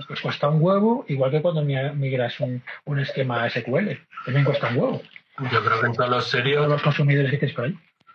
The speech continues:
Speaker 2: en todos los sistemas serios de persistencia se habla del tema de la migración.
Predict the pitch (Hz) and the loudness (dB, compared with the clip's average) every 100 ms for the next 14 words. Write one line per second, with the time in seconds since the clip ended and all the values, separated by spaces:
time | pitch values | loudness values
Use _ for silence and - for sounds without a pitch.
0 | - - 113 101 113 110 113 - 120 120 | -18 -8 -4 0 0 0 -2 -2 -2 -2
1 | - 123 127 123 117 123 107 - 113 117 | -2 0 2 2 0 0 -2 -2 0 2
2 | 139 135 123 139 123 107 113 113 107 107 | 0 0 0 0 0 -2 -2 -2 -2 -4
3 | 104 - 127 151 | -4 -2 2 2